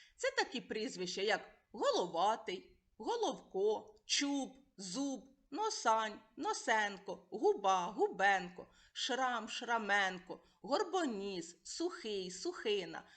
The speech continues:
Лантух, Рябко, Стражак, Білий, Білан, Слинько, Легкоступ,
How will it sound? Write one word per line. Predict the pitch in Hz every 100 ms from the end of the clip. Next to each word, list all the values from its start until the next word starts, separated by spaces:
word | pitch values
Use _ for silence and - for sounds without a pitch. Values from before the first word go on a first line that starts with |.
| _ -
Лантух, | 277 294 233 - 190 185
Рябко, | 320 415 427 - 240 202 190 -
Стражак, | - - 427 359 190 202 185 170 - _ -
Білий, | 190 285 277 240 214 202
Білан, | 240 392 254 208 202 180 - _
Слинько, | - 359 440 370 - 226 202 180 - _
Легкоступ, | 302 415 - - - - 254 226